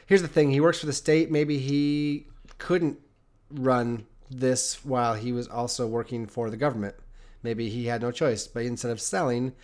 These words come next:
he just shut it down. And he dove into his work, and he's been doing that for the last six years, and then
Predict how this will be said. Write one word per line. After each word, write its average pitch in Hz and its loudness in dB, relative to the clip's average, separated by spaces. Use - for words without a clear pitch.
he - -6
just 113 -2
shut 107 -4
it 95 -8
down. 101 -6
And 104 -4
he 117 -6
dove 117 0
into 117 -4
his 104 -6
work, 127 -4
and 107 -6
he's 107 -8
been 110 -4
doing 110 -2
that 110 -4
for 107 -8
the 107 -4
last 107 -4
six 117 -6
years, 113 -2
and 110 -6
then 101 -6